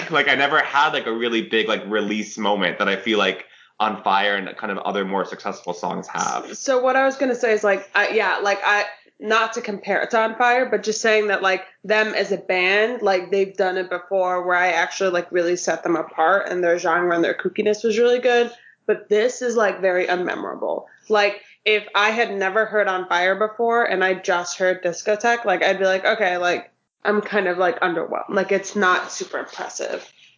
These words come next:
Speaker 2: which is just sad knowing that, like, I think that, like, they would have actually, like, I disagree, but, like, I think they would have gone pretty far last time around. So, yeah,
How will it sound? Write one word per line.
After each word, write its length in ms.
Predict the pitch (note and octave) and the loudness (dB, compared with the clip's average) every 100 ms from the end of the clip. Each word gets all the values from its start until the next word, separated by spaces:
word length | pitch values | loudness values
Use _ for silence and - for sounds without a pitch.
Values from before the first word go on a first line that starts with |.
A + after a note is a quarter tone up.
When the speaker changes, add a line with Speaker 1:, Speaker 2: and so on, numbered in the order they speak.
| _ | _
Speaker 2:
which 300 | - G#3 G#3 | 0 0 2
is 160 | A3 G#3 | 0 0
just 340 | G3 E3 - | -2 -2 -8
sad 640 | - B3+ A#3+ G#3 F#3 E3+ F#3+ | 2 4 4 4 2 -2 -4
knowing 380 | F#3 F3 F3 F3+ | -2 0 0 0
that, 160 | D3+ | 0
like, 340 | F3+ E3 - - | 2 0 -4 -2
I 220 | E3+ F3 | 0 0
think 220 | F#3 F3+ | -2 -2
that, 200 | F3+ - | 0 0
like, 200 | F3 E3+ | -2 -2
they 140 | F3 F3 | -2 0
would 160 | F3 | 0
have 100 | E3+ | 2
actually, 720 | D#3 E3 - F3 E3 E3 E3+ | 0 0 -2 0 2 2 2
like, 200 | E3+ F#3 | 2 2
I 280 | F3+ F3+ F3 | 2 0 -2
disagree, 400 | F#3 - E3+ F#3+ | -4 -6 -2 0
but, 160 | E3+ E3 | 2 2
like, 160 | E3 E3 | 2 0
I 80 | |
think 220 | E3+ F3 E3+ | 0 0 2
they 80 | |
would 120 | E3 E3 | 2 0
have 120 | D#3+ | 0
gone 160 | E3 | 0
pretty 180 | E3+ - - | 0 -4 0
far 460 | B2+ F2 D2+ F3+ - | 0 2 0 -2 -2
last 280 | D#3 F3 - | -2 -2 -2
time 140 | A2+ | 0
around. 380 | D#2+ C#2+ A1+ - _ - - _ - | 2 0 -2 -6 _ -20 -20 _ -6
So, 540 | - G3 E3 E3+ - | 0 2 2 0 0
yeah, 260 | E3+ C#3+ | 0 -2